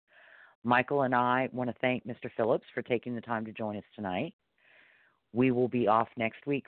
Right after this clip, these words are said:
for Thanksgiving, but we'll be back on Tuesday, December third, twenty nineteen, at eight o'clock P M Central for episode forty, State of California versus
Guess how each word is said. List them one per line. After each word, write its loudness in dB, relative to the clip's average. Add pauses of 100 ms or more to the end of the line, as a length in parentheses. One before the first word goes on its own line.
for -6
Thanksgiving, -2
but 4
we'll -2
be -4
back 0
on -6 (100)
Tuesday, -2 (420)
December -2 (100)
third, 2
twenty -6
nineteen, -6 (340)
at 2
eight 4
o'clock 0
P -8
M -6
Central -4 (520)
for -2
episode 2 (100)
forty, 0 (580)
State 2
of -6
California -4
versus -4